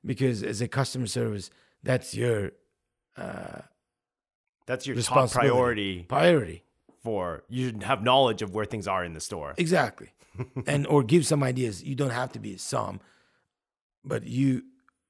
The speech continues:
Speaker 1: definitely give some ideas, but do not make things up. Always, if you don't know the answer,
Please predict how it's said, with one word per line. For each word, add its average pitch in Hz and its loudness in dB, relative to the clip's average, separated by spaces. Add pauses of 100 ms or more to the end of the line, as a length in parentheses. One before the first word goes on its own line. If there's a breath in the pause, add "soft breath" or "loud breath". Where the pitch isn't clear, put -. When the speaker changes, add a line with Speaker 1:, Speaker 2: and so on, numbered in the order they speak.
(400)
Speaker 1:
definitely 113 0
give 127 -4
some 113 -6
ideas, 107 -6 (840 soft breath)
but 135 0
do 135 8
not 123 2
make 117 -2 (880)
things 104 -8
up. - -10 (240 soft breath)
Always, 117 -4
if - -10
you 123 -6
don't 120 -2
know 123 2
the 123 0
answer, 104 -8